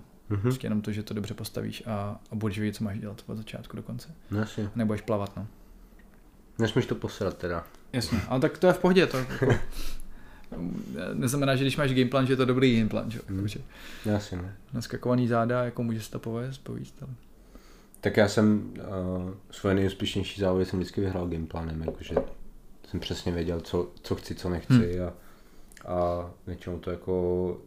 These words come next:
Speaker 1: vyšlo tak, jak jsem si představoval, když to nevyšlo, jak jsem si představoval, jak jsem prohrál.
Speaker 2: Hmm.
Speaker 1: Ale
Speaker 2: Ale to je ono, teď to můžeš jako doplnit, že jo, to je přesně ta, ta učební křivka, že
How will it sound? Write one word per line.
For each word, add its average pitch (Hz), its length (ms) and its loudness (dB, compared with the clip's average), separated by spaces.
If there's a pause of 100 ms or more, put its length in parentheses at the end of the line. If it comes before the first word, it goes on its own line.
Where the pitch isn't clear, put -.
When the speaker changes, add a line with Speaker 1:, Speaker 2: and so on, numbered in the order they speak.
Speaker 1:
vyšlo 92 240 -2
tak, - 180 -2
jak 107 120 0
jsem 113 120 -4
si - 120 -12
představoval, 113 460 -2
když 117 140 -2
to 123 120 0
nevyšlo, 110 320 0
jak 113 80 -4
jsem 123 120 0
si - 100 -8
představoval, - 380 -4
jak 120 80 -6
jsem 135 100 0
prohrál. 85 500 2
Speaker 2:
Hmm. 147 200 4 (420)
Speaker 1:
Ale 101 520 4 (540)
Speaker 2:
Ale 131 120 10
to 139 100 4
je 147 120 10
ono, 160 200 6
teď 110 160 4
to 127 100 4
můžeš 123 380 2
jako - 180 -2
doplnit, 127 320 2
že 110 80 -2
jo, 101 80 -4
to 101 80 -2
je 104 60 -2
přesně 113 360 -2
ta, 110 160 -2
ta 107 140 -4
učební 117 320 2
křivka, - 300 -6
že 104 120 -8